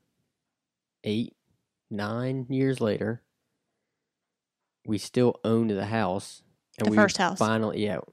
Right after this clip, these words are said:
Speaker 1: the first house. We were coming around to sell it we went back in there and did some stuff.
Speaker 2: And we all got lice. <laughs> Do you remember that?
Speaker 1: Yeah.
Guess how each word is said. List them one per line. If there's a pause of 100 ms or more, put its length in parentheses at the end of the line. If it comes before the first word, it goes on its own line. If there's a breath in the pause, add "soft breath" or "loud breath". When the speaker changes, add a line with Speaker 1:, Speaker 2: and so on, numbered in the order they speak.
Speaker 1:
the
first
house.
We
were
coming
around
to
sell
it (280)
we
went
back
in
there
and
did
some
stuff. (580)
Speaker 2:
And
we
all
got
lice. (720)
<laughs>
Do
you
remember
that?
Speaker 1:
Yeah.